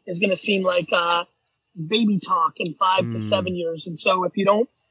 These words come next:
Speaker 1: start attacking these platforms and what I'm talking about, I do think that it's gonna be detrimental to your business long term.
Speaker 2: Don't you think, though? I mean, six months ago, hardly anybody was using Facebook ads. Now,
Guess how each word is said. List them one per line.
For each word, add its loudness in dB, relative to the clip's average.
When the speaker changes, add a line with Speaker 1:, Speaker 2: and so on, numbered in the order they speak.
Speaker 1:
start 0
attacking -2
these -4
platforms 0
and -2
what 2
I'm 0
talking 0
about, 2
I 4
do 0
think 2
that -2
it's -8
gonna 0
be 0
detrimental -2
to -2
your 2
business -4
long 0
term. -2
Speaker 2:
Don't 2
you 2
think, -2
though? 2
I 0
mean, 0
six -2
months 0
ago, 0
hardly 0
anybody 0
was 0
using -2
Facebook -2
ads. 0
Now, 0